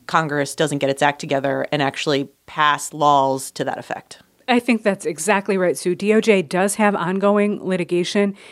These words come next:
Speaker 2: in Texas and Georgia on some of these issues, but it's very hard for the Justice Department to keep track of all of the voting and election changes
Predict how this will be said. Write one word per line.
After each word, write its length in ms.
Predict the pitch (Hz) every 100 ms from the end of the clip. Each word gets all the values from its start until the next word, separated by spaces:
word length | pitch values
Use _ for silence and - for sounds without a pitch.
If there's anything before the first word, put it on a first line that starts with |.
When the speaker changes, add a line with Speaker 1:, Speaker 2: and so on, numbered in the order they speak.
| -
Speaker 2:
in 160 | 160 165
Texas 580 | - 175 - 196 196
and 220 | - 160 160
Georgia 540 | 165 175 170 226 226 - - -
on 140 | 175 180
some 220 | - 185
of 140 | 233
these 220 | 240 240 240
issues, 460 | 220 254 240 240 - - -
but 140 | 202
it's 160 | 214 165
very 400 | 151 196 208 254
hard 300 | 220 208 214
for 120 | 226
the 100 | 190
Justice 440 | 165 180 165 185 -
Department 340 | - 180 175
to 60 | 175
keep 180 | 180
track 300 | - 175 180
of 120 | 165 - - - -
all 300 | 185 190 208
of 140 | 214 175
the 100 | 185
voting 420 | 185 180 185 185
and 100 | 156
election 460 | 165 170 185 - 165
changes 540 | - 165 165 160 -